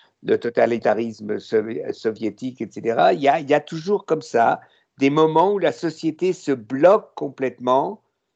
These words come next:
et, et, euh, n'arrive pas à justement s'émanciper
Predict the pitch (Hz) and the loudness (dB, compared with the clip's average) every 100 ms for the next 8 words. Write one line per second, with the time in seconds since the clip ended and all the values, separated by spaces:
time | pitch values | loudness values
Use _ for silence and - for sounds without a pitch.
0 | _ - 151 143 139 151 165 180 165 139 | _ -20 -16 -12 -4 0 2 2 0 -4
1 | 135 151 143 139 _ 165 190 196 - _ | 2 2 2 -6 _ 2 2 0 -4 _
2 | _ - 131 131 139 - 143 143 175 185 | _ -10 -8 -10 -20 -14 -12 -8 -8 -8
3 | - 170 185 196 - 160 151 190 214 233 | -4 -2 0 -2 -4 -18 -2 0 2 -2